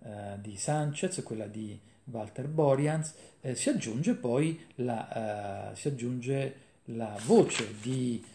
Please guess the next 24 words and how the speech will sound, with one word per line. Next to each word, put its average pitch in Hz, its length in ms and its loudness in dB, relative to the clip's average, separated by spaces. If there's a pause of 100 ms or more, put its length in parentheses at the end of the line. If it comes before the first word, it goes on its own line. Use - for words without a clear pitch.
(180)
ehm, 101 640 -8 (100)
un 110 80 -6
esponente 120 840 4
del, 107 560 -4 (320)
invece 120 600 0
dei, 110 440 -4 (360)
eh, 110 300 -10
democratici, 113 1160 -6 (2000)
dei 135 180 -2
democratici, 117 840 -4 (960)
eh, 107 260 -8
dei 110 120 -6
democratici 117 400 2
italiani, 147 460 10
anche 135 240 2
se 131 280 2
non, 120 460 0
eh, 104 640 -2
non, 104 520 -6
non, 107 480 -6
non, 107 260 -8
non 107 160 -6
ha 107 80 -6
più, 160 400 4